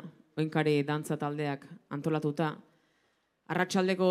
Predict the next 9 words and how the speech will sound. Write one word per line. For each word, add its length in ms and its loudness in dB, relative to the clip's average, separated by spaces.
seitan 720 0
sagardo 560 2
eta 160 0
pintxo 400 -4
astaketa, 640 -2
hegaluzea 640 2
eta 160 -2
hamburguesak 720 0
parrillan, 560 2